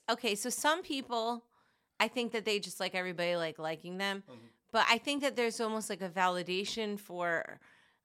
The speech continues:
Speaker 1: okay, so any bad thing that I've ever gone through, right? I'm like,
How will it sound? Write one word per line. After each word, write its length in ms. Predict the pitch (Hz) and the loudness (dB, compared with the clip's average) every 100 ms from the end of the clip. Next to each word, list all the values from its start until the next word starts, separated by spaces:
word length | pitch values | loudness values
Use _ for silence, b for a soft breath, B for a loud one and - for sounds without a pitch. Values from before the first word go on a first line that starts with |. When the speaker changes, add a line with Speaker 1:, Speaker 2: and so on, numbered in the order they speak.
| _ | _
Speaker 1:
okay, 300 | 202 202 156 | 0 0 -4
so 360 | 147 202 175 - | -4 -4 -4 0
any 240 | 233 262 262 | 0 2 2
bad 400 | 202 202 190 185 | 10 10 10 4
thing 200 | 175 170 | -2 0
that 120 | 160 | 0
I've 180 | 156 156 | 0 0
ever 300 | 165 160 151 | -4 -4 -4
gone 320 | 147 147 151 | -2 -2 -2
through, 280 | 156 175 165 | -6 -6 -4
right? 300 | 147 143 117 b b b | -2 -2 -4 b b b
I'm 80 | 190 | 0
like, 180 | 220 | 0